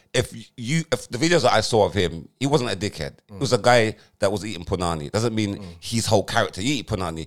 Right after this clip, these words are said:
Speaker 1: and you're not a dickhead. You, you, you
Speaker 2: He's not a dickhead.
Speaker 1: You're a cunt, but you're not a dickhead. But, but <laughs> there's a, there's a fine line. <laughs> But my thing is not, is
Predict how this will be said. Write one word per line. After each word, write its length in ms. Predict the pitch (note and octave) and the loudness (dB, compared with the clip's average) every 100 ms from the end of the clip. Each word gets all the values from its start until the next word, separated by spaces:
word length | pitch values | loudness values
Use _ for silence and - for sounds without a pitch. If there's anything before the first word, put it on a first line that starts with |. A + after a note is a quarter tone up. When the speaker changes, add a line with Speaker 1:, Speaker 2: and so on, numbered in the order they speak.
| - | -10
Speaker 1:
and 140 | - G2 | -6 -2
you're 80 | F#2+ | -2
not 180 | D#2 E2 | -2 -4
a 80 | |
dickhead. 260 | E2+ - C#2+ | -6 -8 -8
You, 380 | F#2+ G2+ C3+ D3 | -10 -8 -2 2
you, 100 | D#3+ | 4
you 120 | F3+ | 4
Speaker 2:
He's 140 | D3+ | 2
not 80 | G2 | -4
a 100 | F#2+ | -8
dickhead. 220 | G2+ - - _ _ _ _ - | -16 -18 -20 _ _ _ _ 0
Speaker 1:
You're 140 | F3 | 4
a 40 | F#3+ | 4
cunt, 320 | G3 A#2 - | 4 2 2
but 100 | A2 | 2
you're 80 | A#2 | 2
not 140 | A2 | 2
a 20 | |
dickhead. 340 | G2+ - D2+ - - - - | 2 0 -2 -6 -12 -12 2
But, 380 | A#2+ - - - | 2 2 -8 0
but 300 | C#3 D#3+ - - | 2 2 -2 -12
<laughs> 80 | - | -4
there's 120 | C3 | 0
a, 40 | A#2 - | 2 2
there's 100 | A#2 A#2+ | 2 2
a 40 | |
fine 260 | C3+ B2+ A#2 | 4 4 4
line. 280 | A2 A#2+ - - A2 | 2 2 -4 -4 -8
<laughs> 260 | - - - | -12 -8 2
But 100 | G#3+ | 4
my 120 | A#3+ | 6
thing 160 | G3 | 4
is 140 | E3 E3 | 4 2
not, 180 | F3+ - | -2 -2
is 260 | D#3 A2 | -2 -4